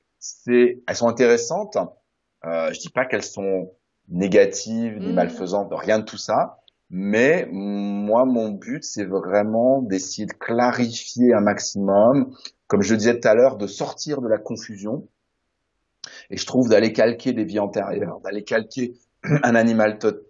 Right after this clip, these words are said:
Speaker 1: plaquer un animal totem, ça peut être confusant.
Speaker 2: Ouais.
Speaker 1: Donc c'est pas, c'est pas m-, moi, c'est pas ma priorité dans mon travail, même si, voilà, je sais quel est mon animal totem. Euh, c'est quelque chose qu'on fait dans la formation en soins chamaniques,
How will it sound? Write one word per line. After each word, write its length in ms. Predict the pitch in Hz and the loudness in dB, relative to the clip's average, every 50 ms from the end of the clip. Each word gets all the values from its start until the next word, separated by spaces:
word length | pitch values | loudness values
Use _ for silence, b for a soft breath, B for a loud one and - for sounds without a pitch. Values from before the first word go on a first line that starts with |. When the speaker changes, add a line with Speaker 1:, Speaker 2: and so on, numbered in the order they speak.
| - 90 - | -20 -6 -2
Speaker 1:
plaquer 280 | 127 117 110 - 131 | -2 -2 0 -2 -2
un 80 | 113 113 | -2 -2
animal 360 | 107 104 104 101 101 95 98 | -4 -4 -4 -4 -4 -4 -2
totem, 420 | - 104 95 - - 107 123 135 | -4 -6 -2 0 2 2 2 0
ça 160 | 131 - 101 92 | -2 -4 -4 -4
peut 220 | - - 131 139 | -4 0 2 2
être 160 | 139 135 - | 4 2 0
confusant. 680 | - 131 127 120 - - 117 101 107 107 110 - _ _ _ _ _ _ _ _ _ | -4 -8 -8 -8 -10 -14 -8 -6 -4 -4 -4 -6 _ _ _ _ _ _ _ _ _
Speaker 2:
Ouais. 140 | 185 175 - | -20 -14 -12
Speaker 1:
Donc 120 | 98 98 | -12 -8
c'est 200 | - - 107 - | -6 -6 -4 0
pas, 240 | - 127 131 135 131 | 4 4 4 4 2
c'est 320 | 131 - - 110 - - | 0 -4 -8 -8 -6 -2
pas 100 | - 127 | 0 2
m-, 360 | 131 127 123 120 117 117 120 - | 4 4 4 2 2 0 -2 -4
moi, 220 | 101 104 117 139 156 | -2 2 2 2 2
c'est 160 | - 156 - | 2 0 0
pas 100 | 147 135 | 0 0
ma 140 | 135 131 127 | 0 -2 -4
priorité 580 | - - 127 127 113 107 113 107 - - 117 | -4 -2 0 0 0 -2 -4 -8 -8 -8 -6
dans 100 | 104 104 | -6 -4
mon 140 | 101 98 98 | -4 -6 -6
travail, 480 | 95 - - 92 90 87 82 80 80 82 | -6 -6 -8 -6 -6 -6 -6 -8 -8 -8
même 160 | 85 90 92 | -8 -8 -8
si, 340 | - - - 123 123 - - _ _ _ _ _ _ - | -8 -8 -8 -8 -10 -10 -12 _ _ _ _ _ _ -2
voilà, 140 | 85 95 - - | 0 0 0 -2
je 60 | - | -4
sais 220 | - - - - - | -10 -10 -10 -8 -4
quel 140 | - 87 82 | -2 0 0
est 40 | 85 | 0
mon 200 | 85 82 80 80 | 0 0 -2 -4
animal 340 | 78 78 78 78 76 73 | -4 -4 -6 -6 -6 -8
totem. 540 | - - 85 82 - 107 110 120 123 120 120 - _ _ _ _ - | -8 -10 -10 -2 2 2 4 4 4 2 0 -4 _ _ _ _ -2
Euh, 240 | 78 76 76 78 76 | 0 0 2 0 0
c'est 180 | - - - | -2 -2 -2
quelque 140 | - 92 85 | 0 0 0
chose 180 | - 110 101 - | 0 -2 -2 0
qu'on 140 | - 104 | 0 0
fait 220 | 98 - - 151 135 | 0 2 4 4 6
dans 80 | 110 | 6
la 120 | 95 90 90 | 4 4 4
formation 460 | - 95 90 95 92 - - 101 95 | 2 2 2 2 2 0 -2 -2 -2
en 60 | 95 92 | -2 -2
soins 180 | - - 95 92 | -2 -6 -6 -6
chamaniques, 580 | - 92 90 87 90 98 107 113 - - - | -4 -4 -2 -2 -2 -2 -2 -4 -4 -8 -14